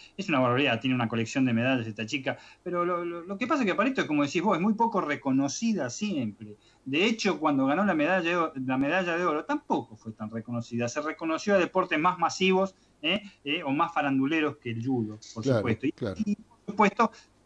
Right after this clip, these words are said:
Speaker 1: quizás por la parte femenina también, ¿no? Que no se lo reconoció, algo realmente triste. ¿Por qué digo esto? Porque estamos hablando de una, de, de un ejemplo de deportista que es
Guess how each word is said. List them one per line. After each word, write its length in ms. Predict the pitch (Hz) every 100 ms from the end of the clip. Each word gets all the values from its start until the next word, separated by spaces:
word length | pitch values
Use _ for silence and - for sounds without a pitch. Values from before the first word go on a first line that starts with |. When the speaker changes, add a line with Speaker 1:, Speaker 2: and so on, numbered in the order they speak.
| -
Speaker 1:
quizás 320 | 240 - 170
por 100 | 160
la 140 | 131 123
parte 260 | 135 123
femenina 480 | 120 123 135 120 110
también, 320 | 120 120 104
¿no? 180 | 127 202
Que 80 | 143
no 80 | 131
se 80 |
lo 120 | 127 127
reconoció, 500 | 120 123 120 120 120
algo 300 | 123 120 117 - -
realmente 420 | 127 131 131 127
triste. 460 | 117 120 110 - - - _
¿Por 120 | 190 185
qué 100 | 247
digo 200 | 220 208
esto? 240 | 262 185
Porque 160 | 139 143
estamos 240 | 240 202
hablando 340 | 151 202 175 147
de 40 |
una, 260 | 151 139 135
de, 140 | 139 120
de 140 | 139
un 100 | 208
ejemplo 480 | 196 269 302 208 147
de 60 |
deportista 640 | 139 131 147 - 254 - -
que 80 | 180
es 160 | -